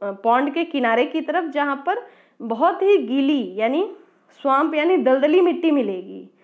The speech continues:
ठीक है। तो दलदली मिट्टी में ही ये प्लांट्स जो हैं और वहाँ पर, अ, उस एनवायरनमेंट में दलदल, दलदल में ऑक्सीजन का कंटेंट comparatively वाटरी, वाटर वाला एरिया से कम होता है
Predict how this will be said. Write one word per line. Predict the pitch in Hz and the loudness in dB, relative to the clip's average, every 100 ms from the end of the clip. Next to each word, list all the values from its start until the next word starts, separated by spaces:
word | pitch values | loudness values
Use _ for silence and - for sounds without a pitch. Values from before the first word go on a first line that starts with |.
| _ _ _ - | _ _ _ -12
ठीक | 269 | -4
है। | 370 226 | 0 0
तो | 247 | 0
दलदली | 233 262 277 302 | 0 2 2 2
मिट्टी | 349 330 330 320 | 2 2 0 -2
में | 339 | 0
ही | 359 466 | 0 0
ये | 330 320 | 0 -2
प्लांट्स | 311 - 226 262 262 | -6 -4 -2 -2 -4
जो | 254 | -8
हैं | 254 254 370 | -6 -4 -4
और | 226 226 | -2 -2
वहाँ | 233 240 277 | 0 -2 -2
पर, | 285 | -4
अ, | - - 220 214 208 | -6 -8 -4 -2 -2
उस | 254 262 | -6 -6
एनवायरनमेंट | - 240 240 233 254 277 262 | -4 0 2 0 -2 -4 -4
में | 294 240 | -4 -2
दलदल, | 226 226 247 | -4 -4 -6
दलदल | 202 226 220 262 | -2 -2 0 -2
में | 277 320 | -2 -2
ऑक्सीजन | 240 247 247 285 311 | -2 -4 -4 -4 -4
का | |
कंटेंट | 320 254 247 269 285 | -4 -6 -6 -6 -6
comparatively | 269 262 277 277 339 311 370 | -6 -4 -4 -2 -2 -2 -2
वाटरी, | 277 240 262 302 285 - | -2 -4 -4 -4 -6 -8
वाटर | 226 233 233 294 | -6 -4 -2 -4
वाला | 285 254 | -4 -4
एरिया | 233 233 | -4 -4
से | 233 311 | -4 -6
कम | 311 226 | -4 -4
होता | 202 - 175 | -4 -12 -14
है | 170 165 | -16 -18